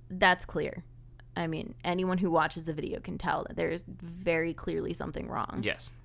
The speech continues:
Speaker 1: I don't know if she took something, if her medication was reacting with something else,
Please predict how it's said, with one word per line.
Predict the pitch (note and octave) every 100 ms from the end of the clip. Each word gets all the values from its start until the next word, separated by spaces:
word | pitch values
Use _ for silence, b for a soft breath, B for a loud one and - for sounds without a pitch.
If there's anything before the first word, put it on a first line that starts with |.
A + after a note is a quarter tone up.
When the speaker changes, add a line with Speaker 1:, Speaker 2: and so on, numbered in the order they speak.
| - - -
Speaker 1:
I | E3+ F#3 - - -
don't | G3 E3+ E3+ -
know | E3+ E3 D#3+ D#3 - -
if | - E3 - - - -
she | - - - -
took | - E3 -
something, | - - C4+ C4 D4 D4 C#4+ C#4 B B B
if | -
her | E3
medication | E3+ E3 - E3 - D#3+
was | D#3+ -
reacting | D#3+ D3 F3+ F3 D#3+
with | D#3+
something | F3 D#3 - -
else, | G#3+ B3+ C4 - -